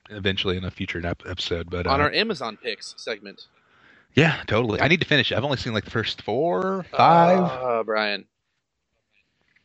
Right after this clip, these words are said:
Speaker 1: I
Speaker 2: You
Speaker 1: know.
Speaker 2: know
Speaker 1: I know. It's like, it's, it seems like my thing. Like, it's perfectly crafted to my taste because it's, like, it's pretty much new Justified. Is that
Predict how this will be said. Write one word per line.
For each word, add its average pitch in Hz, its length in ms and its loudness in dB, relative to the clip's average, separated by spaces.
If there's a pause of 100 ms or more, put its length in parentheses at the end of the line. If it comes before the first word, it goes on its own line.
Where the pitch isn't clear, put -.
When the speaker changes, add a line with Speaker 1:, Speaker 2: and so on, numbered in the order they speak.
(440)
Speaker 1:
I 113 80 6
Speaker 2:
You 156 40 6
Speaker 1:
know. 180 140 6
Speaker 2:
know - 140 -14
Speaker 1:
I 202 120 4
know. 214 180 4 (240)
It's 160 300 2
like, 185 240 4
it's, 165 340 -2 (360)
it 151 240 0
seems 202 360 -2
like 151 300 2
my 127 340 2
thing. 139 380 -2
Like, 101 240 0
it's 110 160 -6
perfectly 139 440 -4
crafted 123 500 0
to 113 80 -10
my 117 140 0
taste 139 440 0
because 107 320 -2
it's, - 320 -14 (540)
like, 123 340 2
it's 123 140 -6
pretty 180 180 -4
much 170 180 -4
new 160 120 -6
Justified. 95 800 0
Is 104 200 -4
that 113 220 4